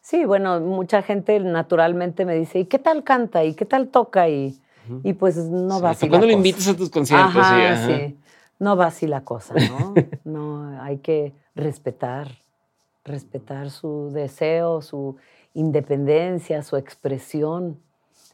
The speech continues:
Speaker 1: Benito es muy respetuoso y muy musical. Tiene oído absoluto,
Speaker 2: Mm.
Speaker 1: pero no quiso hacer nada de música. Y se me hace que va a ser como productor, porque produce ya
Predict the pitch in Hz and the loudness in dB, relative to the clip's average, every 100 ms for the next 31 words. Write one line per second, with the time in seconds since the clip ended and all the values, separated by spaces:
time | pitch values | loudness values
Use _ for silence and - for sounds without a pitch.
0 | - 165 165 170 170 196 165 156 170 175 | -2 0 0 -2 -2 0 0 0 -4 -4
1 | 175 - 160 156 160 170 170 - 180 170 | -6 -4 -6 -2 0 0 -2 -2 0 0
2 | 160 151 151 156 160 160 156 147 _ _ | -2 -4 -6 -6 -6 -6 -8 -12 _ _
3 | _ _ _ _ _ _ - 156 151 - | _ _ _ _ _ _ -6 -4 -4 -8
4 | 139 151 151 180 139 _ _ _ _ 190 | -2 0 2 0 -6 _ _ _ _ 0
5 | 202 208 165 160 160 147 - 143 143 196 | 0 2 0 2 2 0 0 0 2 0
6 | - 156 143 - 120 104 _ 160 151 151 | 0 -4 -4 -16 -20 -20 _ 0 0 -2
7 | 160 156 180 165 175 160 151 135 131 147 | -4 -4 -6 -2 0 0 0 -4 -4 -4
8 | 147 151 147 139 127 135 156 - 170 - | -2 -4 -2 -2 -2 -4 -6 -6 -8 -6
9 | 240 - _ _ _ _ - 170 160 151 | -8 -12 _ _ _ _ -8 -4 -4 -4
10 | 151 151 147 - 165 156 165 - 233 180 | -4 -4 -4 -2 -2 -2 -2 -2 0 0
11 | 151 160 - 180 180 185 147 143 139 135 | 2 0 -2 -2 -2 -4 -6 -2 -2 -2
12 | 127 147 135 117 135 123 135 131 _ 156 | 0 0 0 -4 -10 -10 -10 -10 _ -2
13 | 151 165 156 180 160 160 156 | 0 -2 -2 -4 0 0 0